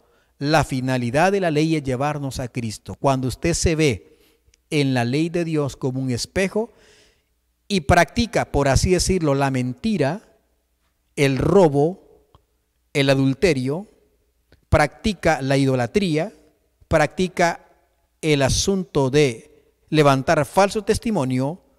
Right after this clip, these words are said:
practica el hecho de no guardar el sábado como día del Señor, la ley le dice, "Usted es pecador". Necesita con urgencia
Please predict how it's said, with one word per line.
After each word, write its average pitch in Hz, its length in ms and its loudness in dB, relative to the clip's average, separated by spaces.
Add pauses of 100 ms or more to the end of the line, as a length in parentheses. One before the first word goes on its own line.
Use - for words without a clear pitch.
(360)
practica 170 640 2
el 151 240 2
hecho 175 280 2
de 135 120 2
no 160 140 2
guardar 143 720 0
el 139 180 -2
sábado 160 520 0
como 135 240 0
día 175 180 2
del 185 160 0
Señor, 175 520 -2 (340)
la 135 220 2
ley 185 240 2
le 180 140 2
dice, 160 480 -2 (200)
"Usted 156 420 2
es 160 120 0
pecador". 104 600 -8 (560)
Necesita 175 1000 -2 (380)
con 247 240 8
urgencia 220 1000 2